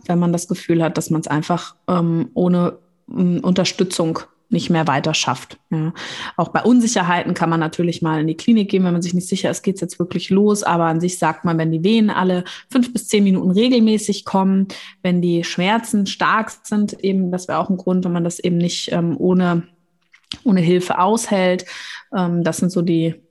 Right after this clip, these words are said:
die Gründe. Und natürlich, wenn man einen vorzeitigen Blasensprung hat. Also das wäre auch nochmal ein Grund, ähm, sofort in die Klinik zu gehen oder wenn man bekannt, ähm, bekanntermaßen eben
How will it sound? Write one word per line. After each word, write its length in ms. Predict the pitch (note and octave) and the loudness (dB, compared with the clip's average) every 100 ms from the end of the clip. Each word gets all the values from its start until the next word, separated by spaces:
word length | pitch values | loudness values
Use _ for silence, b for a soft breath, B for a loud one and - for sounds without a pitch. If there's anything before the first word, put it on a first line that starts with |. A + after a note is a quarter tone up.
| - | -8
die 80 | F3 | -4
Gründe. 280 | F#3 E3+ E3 | 0 2 4
Und 240 | F3+ G3+ | 4 4
natürlich, 500 | G3 F3+ F#3+ F#3 F#3 | 2 2 2 2 0
wenn 100 | E3+ | 0
man 120 | E3 | 0
einen 40 | E3 | 0
vorzeitigen 580 | E3 D#3 E3 D#3 E3 | -2 -2 -2 -2 -2
Blasensprung 760 | D3+ C3+ D#3+ D3 - - D3+ D#3 B B B B | -2 -2 -4 -4 -6 -6 -4 -6 B B B B
hat. 400 | - - - - | -4 -4 -8 -10
Also 260 | - D#3+ D#3+ | -4 -2 -2
das 200 | F#3 F3 | -4 -2
wäre 160 | F3 - | -2 0
auch 60 | |
nochmal 240 | D#3+ E3 E3 | 0 0 0
ein 80 | |
Grund, 420 | E3+ E3+ F3 - - - | 0 0 0 -4 -10 -6
ähm, 420 | F#3 E3+ E3 E3+ | -2 0 0 -2
sofort 380 | F3 E3+ - E3 | -2 -2 0 0
in 80 | F3+ | 0
die 80 | F3 | 0
Klinik 380 | - B3 B3 B3 | 2 4 2 0
zu 100 | F#3+ | -2
gehen 300 | F#3 F3+ F3+ | 2 2 2
oder 200 | E3 D#3+ | 0 -2
wenn 100 | D#3 | -2
man 160 | D#3 | -2
bekannt, 600 | E3 - - E3 F3 - - | -4 -4 -2 0 0 -2 -4
ähm, 380 | E3+ E3 E3 E3 | -2 0 0 -2
bekanntermaßen 840 | E3 F3+ F3 D#3+ D3+ E3 F3+ C#3 | -2 -4 -2 0 2 0 0 0
eben 300 | D#3+ E3 | 0 0